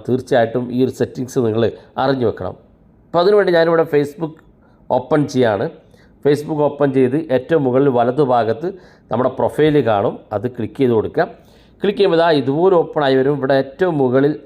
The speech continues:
സെറ്റിങ്സിൻ്റെ ഐക്കൺ കാണും. ഈ സെറ്റിങ്സ് ഐക്കണിൽ ഒന്ന് ക്ലിക്ക് ചെയ്ത് കൊടുക്കുക. ക്ലിക്ക് ചെയ്യുമ്പോൾ ഇതാ ഇതുപോലെ കാണാൻ സാധിക്കും. ഇവിടെ ഏറ്റവും താഴെ കാണുന്ന ഭാഗത്തേക്ക് വരിക. ഇവിടെ കാണാൻ നിങ്ങൾക്ക് ആക്ടിവിറ്റി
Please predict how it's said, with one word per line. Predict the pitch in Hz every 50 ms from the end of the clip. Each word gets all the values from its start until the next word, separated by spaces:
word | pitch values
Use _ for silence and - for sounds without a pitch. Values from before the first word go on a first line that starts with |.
| -
സെറ്റിങ്സിൻ്റെ | - 165 - - - - 175 165 147 156 160 151 135 139 123 117
ഐക്കൺ | 113 - 135 123 117 110
കാണും. | 104 101 101 117 160 - - - - - _ _ _ _ - 139
ഈ | 151 147 -
സെറ്റിങ്സ് | 139 131 - - 175 180 156 156 123
ഐക്കണിൽ | 110 - 120 113 110 107 104
ഒന്ന് | 104 117 - -
ക്ലിക്ക് | 113 101 - - 123
ചെയ്ത് | 113 107 98
കൊടുക്കുക. | 95 87 - 104 - - _ _ _ _ _ _ -
ക്ലിക്ക് | 113 113 - 156
ചെയ്യുമ്പോൾ | 156 151 147 147
ഇതാ | 143 147 156 151 - - 120 120
ഇതുപോലെ | 120 139 139 151 156 156 -
കാണാൻ | 131 127 135 139 131 131
സാധിക്കും. | 117 110 113 107 151 190 196 - - - - - _ _
ഇവിടെ | - 185 202
ഏറ്റവും | 190 196 233 214 185
താഴെ | 180 147 147 160 190 208 175
കാണുന്ന | 165 156 156 156 147 135
ഭാഗത്തേക്ക് | 131 127 123 127 127 131 135 127 131 127
വരിക. | 110 101 110 123 156 - - - - -
ഇവിടെ | 151 156 180 202 196 -
കാണാൻ | 139 131 135 135 127
നിങ്ങൾക്ക് | 113 101 - 120 127 160 - - - _ _ _ _ _ _ _ _ _ _ _ _ - - - _ - - 143 170
ആക്ടിവിറ്റി | 190 196 - - - 208 202 196 196 190 - 202 202